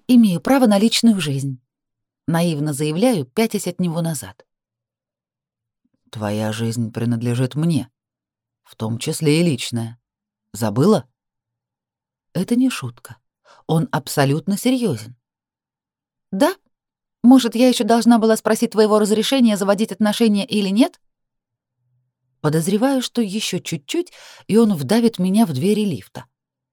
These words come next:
«Должна была», холодно подтверждает. «И ты бы дал добро?» Утыкаюсь спиной в лифт. Сабуров нажимает на кнопку вызова. «Отлично.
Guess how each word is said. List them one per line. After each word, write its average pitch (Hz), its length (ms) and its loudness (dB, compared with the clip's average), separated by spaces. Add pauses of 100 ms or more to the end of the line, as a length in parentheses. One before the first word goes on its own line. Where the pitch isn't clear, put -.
(1040)
«Должна 113 680 0
была», 113 320 -6 (920)
холодно 147 500 -4
подтверждает. 135 880 -10 (1600)
«И 254 240 2 (520)
ты 277 140 4
бы 240 220 4
дал 226 260 0
добро?» 233 400 2 (840)
Утыкаюсь 165 500 -6
спиной 226 440 2
в 202 60 -8
лифт. 131 380 -10 (1000)
Сабуров 151 480 -2
нажимает 139 480 0
на 139 140 -2
кнопку 139 360 -8
вызова. - 380 -12 (260)
«Отлично. 135 680 -8